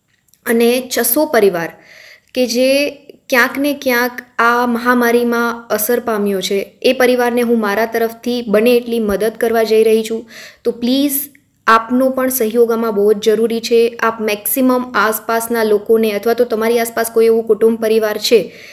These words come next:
તો એક પરિવારને પણ આપ મદદ કરશો તો એ મદદ આપની બહુ જ એમના માટે કિંમતી સાબિત થશે. તો પ્લીઝ, મારા માધ્યમથી આપ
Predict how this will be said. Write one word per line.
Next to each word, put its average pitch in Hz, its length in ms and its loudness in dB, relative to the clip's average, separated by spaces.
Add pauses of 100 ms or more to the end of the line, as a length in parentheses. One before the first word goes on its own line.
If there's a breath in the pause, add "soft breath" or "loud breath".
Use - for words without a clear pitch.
(380 loud breath)
તો 285 480 0
એક 285 220 6
પરિવારને 262 480 0
પણ 254 360 -4
આપ 226 200 -2
મદદ 220 280 2 (100)
કરશો 247 300 0
તો 247 140 0
એ 226 100 4
મદદ 226 380 0
આપની 226 320 -2
બહુ 214 300 4
જ 247 80 -4
એમના 233 240 0
માટે 226 260 -2
કિંમતી 226 360 -6
સાબિત 233 360 -4
થશે. 226 300 -4
તો 226 140 -6
પ્લીઝ, 220 360 -4 (120)
મારા 208 240 0
માધ્યમથી 220 420 -2
આપ 208 100 -6